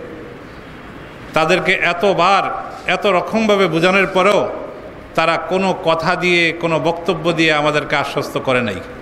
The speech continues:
আমি মনে করি এটা কামরাঙ্গীচরের উন্নয়ন নয়, এটা মেয়র তাপসের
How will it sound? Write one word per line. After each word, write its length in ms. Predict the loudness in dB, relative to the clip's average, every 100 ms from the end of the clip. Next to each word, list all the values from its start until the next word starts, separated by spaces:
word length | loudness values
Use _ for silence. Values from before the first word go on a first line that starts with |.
| -16 -16 -16 -16 -16 -16 -16 -16 -16 -16 -16 -16 -16 -6
আমি 200 | 0 2
মনে 220 | 4 4
করি 360 | 6 6 6 2 -2 -12 -14 -16 -4
এটা 120 | -2
কামরাঙ্গীচরের 840 | 0 0 2 2 2 4 4 4 4
উন্নয়ন 460 | 2 2 4 2
নয়, 320 | 2 2 2 0 -8 -12 -16 -18 -20 -20 -20 -20 -6
এটা 500 | -2 2 4 2 0 -4
মেয়র 380 | 0 4 4 2 0
তাপসের 460 | -2 0 -2 0